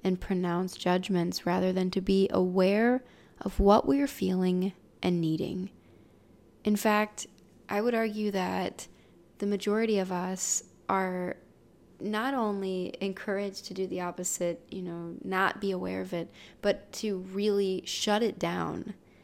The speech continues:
"Don't, you're fine" is something that I continue to hear on a daily basis when I'm in an environment with a lot of young children.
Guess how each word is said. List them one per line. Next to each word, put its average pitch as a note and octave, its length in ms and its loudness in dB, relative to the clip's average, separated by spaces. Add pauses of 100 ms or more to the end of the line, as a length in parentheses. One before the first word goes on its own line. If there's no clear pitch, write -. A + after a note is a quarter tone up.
(480)
"Don't, A#3+ 560 2 (560)
you're A3 460 -2
fine" G3+ 800 -2
is F#3+ 160 2
something G3 380 0
that G3 160 -2
I G3 100 -2
continue B3+ 500 -4
to C4+ 80 -2
hear A3+ 360 -4
on G3+ 140 -4
a F#3+ 80 -4
daily A3 400 -6
basis G3 840 -2 (280)
when F#3 200 -2
I'm F3+ 380 -4 (360)
in G3+ 200 -2
an G3+ 80 -2
environment F#3 680 -4
with F#3 160 -8
a G3 80 -6
lot F3 260 -6
of F#3 160 -8
young E3+ 280 -6
children. - 580 -6